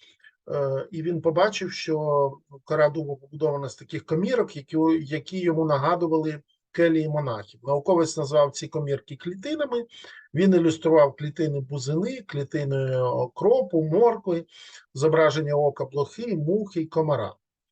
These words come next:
Причому цей мікроскоп він, е, сконструював сам. У сімнадцятому столітті Антоні ван Левенгук сконструював свій мікроскоп і відкрив, е, людям двері практично в мікросвіт.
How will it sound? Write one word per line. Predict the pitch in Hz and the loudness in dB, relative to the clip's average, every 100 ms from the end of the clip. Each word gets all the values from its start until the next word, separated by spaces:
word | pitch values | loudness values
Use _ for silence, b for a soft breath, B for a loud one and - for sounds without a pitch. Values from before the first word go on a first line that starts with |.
| _ _ _ - | _ _ _ -2
Причому | 160 160 196 190 190 180 | 0 2 2 2 2 0
цей | - 190 | -2 -2
мікроскоп | 180 175 175 - 240 - | -2 -4 -8 -2 -2 -2
він, | 170 175 208 202 | -6 -4 -4 -2
е, | 170 175 165 151 151 147 143 143 147 | -2 -4 -6 -6 -6 -6 -8 -12 -14
сконструював | - 160 139 139 151 151 160 | -10 -8 -6 -4 0 2 2
сам. | - 127 - _ _ _ _ _ _ _ _ _ _ _ | -2 -4 -4 _ _ _ _ _ _ _ _ _ _ _
У | - 180 185 165 | 0 4 6 6
сімнадцятому | 185 190 202 196 175 165 | 4 2 2 0 -2 -2
столітті | - 175 220 - | 0 -2 -2 -2
Антоні | 170 160 160 160 | -2 0 0 2
ван | 156 147 | 0 0
Левенгук | 147 147 143 143 233 - | 0 -2 -2 -4 -8 -10
сконструював | - - 147 - 165 156 151 143 | -14 -12 -12 -4 -2 4 4 4
свій | - 147 135 | 0 -10 -10
мікроскоп | 131 135 180 - 214 233 - B B - | -10 -10 -10 -4 -2 -2 -6 B B -4
і | 156 | 0
відкрив, | 156 - 214 240 196 | 0 -2 -4 0 0
е, | 196 160 147 147 | 2 4 4 4
людям | 180 175 151 | 2 0 -2
двері | 131 202 208 | 2 2 2
практично | - 135 - 175 - 147 | 0 -8 -6 -6 -4 -4
в | |
мікросвіт. | 147 156 139 - - 117 | -4 -4 -6 -8 -8 -10